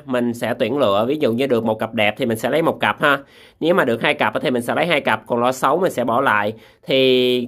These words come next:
cũng đồng nghĩa là mình sẽ trả một cái giá cao hơn, mình lấy vừa lo đẹp vừa lừa, vừa lo xấu ha. Thì đơn giản vậy cho anh em mình hiểu. Còn những cái lo như thế này, toàn bộ đều là lo xịn hết nha, chứ không phải là lo nhái gì đâu. Anh em mình nhìn hàng là cũng biết hết rồi.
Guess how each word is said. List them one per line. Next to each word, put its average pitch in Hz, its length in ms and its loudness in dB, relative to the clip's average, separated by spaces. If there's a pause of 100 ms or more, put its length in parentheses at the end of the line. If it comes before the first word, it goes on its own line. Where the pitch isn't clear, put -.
cũng 123 260 -4
đồng 123 240 2
nghĩa 107 220 0
là 151 200 2
mình 117 180 -2
sẽ 107 240 -6
trả 98 260 -4
một 135 180 -2
cái 143 100 -4
giá 143 220 0
cao 147 300 2
hơn, 151 300 2
mình 113 200 -4
lấy 156 300 -4
vừa 127 320 0
lo 135 140 0
đẹp 107 240 0
vừa 117 180 0
lừa, 113 280 0 (220)
vừa 120 180 0
lo 117 120 0
xấu 135 260 2
ha. 175 200 4 (340)
Thì 120 120 -2
đơn 131 220 2
giản 113 200 -2
vậy 113 160 0
cho 139 100 -2
anh 135 80 2
em 131 80 2
mình 117 120 0
hiểu. 113 420 2
Còn 113 320 2
những 104 140 -2
cái 156 120 -2
lo 135 140 4
như 127 140 2
thế 147 180 0
này, 123 280 2 (280)
toàn 120 220 2
bộ 107 200 2
đều 123 160 2
là 117 140 2
lo 123 160 2
xịn 101 280 -4
hết 143 220 -2
nha, 165 180 2 (280)
chứ 147 160 -4
không 143 200 -4
phải 98 200 -4
là 127 240 0
lo 127 440 2
nhái 127 320 0
gì 175 100 0
đâu. 135 160 2 (160)
Anh 127 180 -4
em 127 160 0
mình 113 140 -2
nhìn 110 180 -2
hàng 110 260 -4
là 107 120 -2
cũng 107 160 -6
biết 151 180 0
hết - 140 -4
rồi. 135 180 4